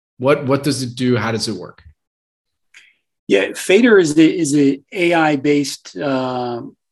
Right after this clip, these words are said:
Speaker 2: platform, and essentially what's, what we, what we give the consumer with that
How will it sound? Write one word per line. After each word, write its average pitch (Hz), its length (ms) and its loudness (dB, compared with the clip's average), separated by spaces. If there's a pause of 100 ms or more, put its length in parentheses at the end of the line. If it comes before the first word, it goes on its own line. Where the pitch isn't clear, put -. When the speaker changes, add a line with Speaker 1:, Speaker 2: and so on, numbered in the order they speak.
Speaker 2:
platform, - 640 -4 (440)
and 151 120 0
essentially 202 500 2
what's, 147 380 0
what 254 520 0
we, 147 340 4
what 165 160 0
we 147 140 2
give 170 300 2
the 151 80 2
consumer 147 600 0
with 120 200 -6
that 117 320 -6